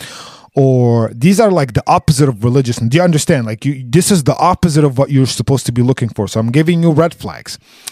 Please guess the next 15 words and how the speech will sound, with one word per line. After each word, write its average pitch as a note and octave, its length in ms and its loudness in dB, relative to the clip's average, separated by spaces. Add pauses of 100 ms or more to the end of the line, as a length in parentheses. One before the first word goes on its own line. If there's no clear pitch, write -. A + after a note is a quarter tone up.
(460)
Uh, A#2 420 2
you C#3+ 140 2
know, A2 280 0
uh, G#2+ 400 -8
"I A#2 120 -4
want D3 260 0
you D3 120 2
to, C3 380 2
uh, C3 280 -4
obey F3+ 280 0
me F#3+ 200 0
and C#3 140 -4
no D3+ 140 0
questions D3+ 500 -2
asked." - 380 -6